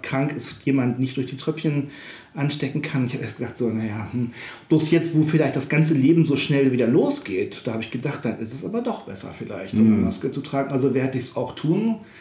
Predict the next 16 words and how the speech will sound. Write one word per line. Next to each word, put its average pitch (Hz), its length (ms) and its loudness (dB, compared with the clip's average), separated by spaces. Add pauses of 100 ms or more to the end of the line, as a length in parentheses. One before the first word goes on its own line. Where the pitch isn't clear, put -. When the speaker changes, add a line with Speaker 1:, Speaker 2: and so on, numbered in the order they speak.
(240)
Speaker 1:
und 156 200 2
mich - 160 2
ein 143 60 2
bisschen 135 260 -2
komisch 165 300 2
dabei 151 200 -2
fühlen, 147 380 0
aber 123 200 0
ich - 120 -10
glaube, 131 260 2
da 123 100 2
gewöhnt 117 320 0
man 117 140 -4
sich - 260 -14 (180)
wahrscheinlich - 400 -8
dran. - 160 -12